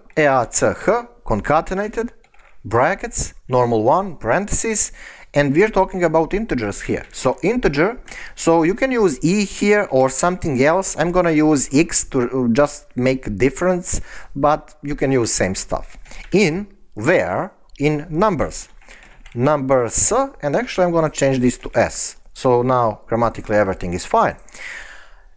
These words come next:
And what else? Well, nothing pretty much, just operation of printing.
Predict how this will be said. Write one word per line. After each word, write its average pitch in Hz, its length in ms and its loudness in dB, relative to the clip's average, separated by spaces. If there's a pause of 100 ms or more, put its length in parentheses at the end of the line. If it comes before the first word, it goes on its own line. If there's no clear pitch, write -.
(120)
And 160 480 2 (280)
what 180 220 0
else? 226 380 0
Well, 214 500 2
nothing 190 480 2
pretty 135 320 0
much, 151 320 0
just 202 400 -2
operation 214 560 2
of 196 160 -2
printing. 233 480 0